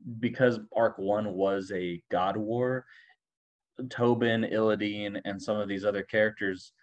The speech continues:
Rastalin, um, they gave some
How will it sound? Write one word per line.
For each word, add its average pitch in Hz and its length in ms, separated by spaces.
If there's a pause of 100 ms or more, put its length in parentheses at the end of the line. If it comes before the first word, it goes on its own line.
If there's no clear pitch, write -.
(140)
Rastalin, 98 680 (340)
um, 95 400 (320)
they 110 760 (360)
gave 123 440 (280)
some 98 600